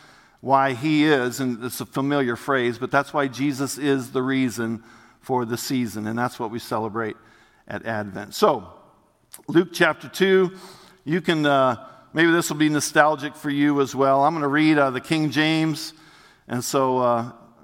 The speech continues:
if you don't have that in front of you, just follow up along as I read. And again, I just picture, just be,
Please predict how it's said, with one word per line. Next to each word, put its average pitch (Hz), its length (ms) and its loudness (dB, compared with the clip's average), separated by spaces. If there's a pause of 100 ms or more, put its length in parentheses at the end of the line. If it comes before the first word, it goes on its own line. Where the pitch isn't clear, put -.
(320)
if 113 200 -8
you 135 100 0
don't 131 160 -2
have 131 280 -2
that 131 180 2
in 120 100 -6
front 135 240 -4
of 127 100 -4
you, 131 140 -2
just 120 260 -4
follow 127 400 0
up 127 200 -4
along 120 420 -2 (500)
as 113 200 -4
I 120 120 2
read. 117 440 -2 (340)
And 113 140 -4
again, 113 240 -4
I 120 120 0
just 120 240 -8
picture, 131 360 -2
just 139 240 -4
be, 139 260 0